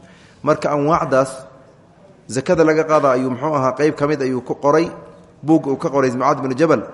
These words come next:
radiyallahu ta'ala anhu ardaah, inuu nabigeena ka qaaday alayhi salaatu wasalaam, zakada uu ka qaaday, zakadii uu ka qaaday. Culimada marka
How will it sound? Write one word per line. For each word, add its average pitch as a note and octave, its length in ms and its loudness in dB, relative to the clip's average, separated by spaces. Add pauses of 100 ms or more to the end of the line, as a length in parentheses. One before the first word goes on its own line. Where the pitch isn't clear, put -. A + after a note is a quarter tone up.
(260)
radiyallahu C#3 420 0
ta'ala A#2+ 160 -6
anhu B2 160 -4
ardaah, C#3 240 -2
inuu C3 100 -6
nabigeena C3 420 -4
ka C#3+ 120 -8
qaaday B2 280 -2
alayhi B2+ 360 -2
salaatu C3+ 380 -4
wasalaam, D3+ 460 -2 (520)
zakada A#2+ 360 -2
uu G#2+ 80 -4
ka A#2 120 -12
qaaday, G#2+ 380 -4 (540)
zakadii A2+ 360 -2
uu G#2 80 -4
ka A2+ 100 -8
qaaday. G2 300 -2 (560)
Culimada D#3 340 0
marka D3+ 380 -2